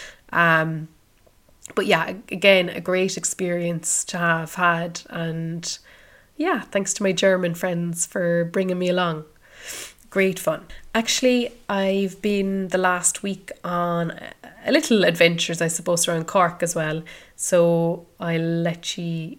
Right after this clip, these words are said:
um, know about them as well. So I was down in kinda near Kinsale last week, um, and as we know, Kinsale is, like, the food capital, so, so many nice places to eat there.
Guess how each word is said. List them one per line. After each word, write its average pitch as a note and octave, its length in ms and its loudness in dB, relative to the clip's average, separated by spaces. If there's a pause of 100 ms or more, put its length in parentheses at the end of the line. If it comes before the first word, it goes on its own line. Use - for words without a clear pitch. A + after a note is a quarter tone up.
um, D#3 760 -8 (440)
know E3+ 160 0
about E3 260 -2
them E3 240 -2
as E3+ 160 -4
well. F3 280 0
So F#3+ 140 0
I - 20 4
was F#3+ 120 -2
down G#3 240 2
in G3+ 300 -4 (120)
kinda F#3+ 240 -2
near G3 180 0
Kinsale A#3 720 2 (500)
last A3+ 440 0
week, E3+ 420 -6 (120)
um, F3 680 -4
and F3 420 -6
as F3 260 -4
we F3 100 -2
know, D#3+ 140 0
Kinsale E3+ 460 0
is, E3 140 -4
like, D#3+ 180 -6
the E3+ 60 -10
food F3 320 -4
capital, E3 520 -6
so, E3 260 -2
so F#3+ 480 0
many F#3+ 180 0
nice F3 240 2
places - 320 -2
to - 160 -12
eat F#3+ 200 -6
there. F#3 300 -2